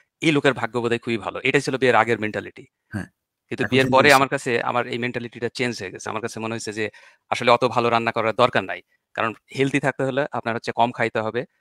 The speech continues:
Speaker 1: আ,
Speaker 2: হুম।
Speaker 1: চিকন থাকতে হবে। এবং এই জিনিসটা মানে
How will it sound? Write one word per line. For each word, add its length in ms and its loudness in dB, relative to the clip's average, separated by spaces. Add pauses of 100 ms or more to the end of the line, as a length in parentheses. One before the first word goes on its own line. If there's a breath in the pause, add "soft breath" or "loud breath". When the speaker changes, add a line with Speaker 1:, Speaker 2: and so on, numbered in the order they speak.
(340)
Speaker 1:
আ, 40 2
Speaker 2:
হুম। 120 0 (440)
Speaker 1:
চিকন 260 2
থাকতে 260 -8
হবে। 220 -10 (400)
এবং 260 -4
এই 100 2
জিনিসটা 460 2 (360)
মানে 140 -2